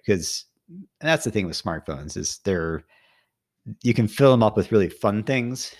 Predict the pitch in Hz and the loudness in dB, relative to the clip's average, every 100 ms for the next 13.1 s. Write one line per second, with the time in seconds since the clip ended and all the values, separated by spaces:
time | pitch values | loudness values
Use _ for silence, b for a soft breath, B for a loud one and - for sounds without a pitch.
0 | - 104 82 - 92 - _ _ _ _ | -12 -10 -10 -8 -8 -10 _ _ _ _
1 | _ _ _ - - - - - _ - | _ _ _ -18 -18 -16 -20 -20 _ -18
2 | 98 82 104 - 101 92 110 - 87 87 | -16 -8 -8 -4 -2 -2 -4 -8 -8 -6
3 | - - _ _ _ - 92 92 87 82 | -10 -14 _ _ _ -12 -8 -6 -6 -6
4 | 78 71 - - - 98 90 - - 95 | -10 -14 -16 -14 -4 -2 -2 -6 -8 -6
5 | 92 - - _ _ _ _ _ _ - | -6 -8 -20 _ _ _ _ _ _ -8
6 | - 101 80 78 - _ _ - 92 78 | -4 -2 -2 -2 -10 _ _ -14 -12 -12
7 | 73 73 80 _ _ _ _ _ _ _ | -14 -16 -18 _ _ _ _ _ _ _
8 | _ _ _ _ _ _ - 90 80 - | _ _ _ _ _ _ -10 -10 -10 -10
9 | 92 80 - 110 87 82 95 78 _ b | -10 -10 -14 -8 -8 -6 -8 -8 _ b
10 | b b - 98 92 - 85 - - _ | b b -6 -4 -2 -4 -4 -4 -10 _
11 | _ _ - 113 107 101 85 80 101 98 | _ _ -8 0 2 2 0 -2 -4 -6
12 | 85 - - 98 82 71 71 69 - 71 | -10 -10 -6 -4 -4 -6 -10 -12 -12 -14